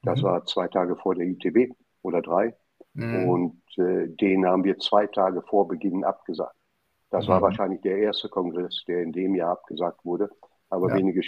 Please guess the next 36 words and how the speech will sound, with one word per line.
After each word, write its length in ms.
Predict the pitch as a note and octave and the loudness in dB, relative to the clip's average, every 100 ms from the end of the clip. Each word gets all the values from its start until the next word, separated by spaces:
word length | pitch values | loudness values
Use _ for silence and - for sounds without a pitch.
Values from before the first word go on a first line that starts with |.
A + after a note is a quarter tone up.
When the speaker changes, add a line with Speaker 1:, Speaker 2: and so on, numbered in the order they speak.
| - _ | -8 _
Speaker 1:
wenige 380 | E2+ F#2 F2+ F2+ | -8 -4 -4 -4
Tage 280 | - F#2 F2+ | -2 -2 -2
später 320 | - F#2 F#2+ | -4 -2 0
ist 140 | F2+ F2 | 0 -2
dann 120 | F2+ | -4
auch 120 | E2+ | -4
das 180 | F2 - | -6 -2
Land 280 | F2+ F#2+ - | 0 0 -4
runtergefahren 640 | E2+ F2 D#2+ - E2 E2 | -4 -4 -2 -2 -2 -2
worden. 220 | E2+ F2 | -2 -2
Also 200 | E2 F2+ E2 | -2 -4 -6
so 120 | E2 | -2
ganz 280 | E2+ F2+ - | 0 0 0
falsch 280 | F#2+ F2 - | 0 0 0
haben 180 | E2+ D#2+ | -2 -4
wir 80 | |
da 100 | F2 | -6
nicht 220 | E2 F2 - | -6 -6 -2
gelegen. 380 | E2+ G#2+ F2+ - - - - - - _ | 4 6 6 -2 -16 -14 -14 -14 -16 _
Äh, 160 | G2 F#2+ | 2 6
wir 100 | G#2+ | 8
sind 220 | A2+ A2 | 8 8
dann 160 | A#2 F#2+ | 6 8
sehr 160 | A2 | 6
schnell 260 | - A#2 A2+ | 4 0 0
in 140 | G#2 | 0
so 100 | G2 | 0
ein 120 | G2+ | -2
Informationsmodus 1160 | G#2 B2 A2+ G2+ - G2 F#2 - F#2+ F2+ F2+ - | -2 -4 -4 -4 -6 -8 -8 -8 -10 -8 -8 -10
gegangen 340 | F#2 E2+ E2+ F#2 | -14 -8 -6 -4
erst 340 | F2 F2 - | -4 -6 -6
einmal 360 | E2+ F2 F2+ G2+ | -6 -4 -4 -4
und 180 | E2+ F2+ | -4 -4
haben, 480 | F2 F2 F2+ F2 | -2 -2 -4 -4
äh, 100 | F2 E2+ - - _ - | -4 -6 -14 -20 _ 0
versucht, 460 | F#2 E2 F#2+ F#2+ | 2 2 -2 -4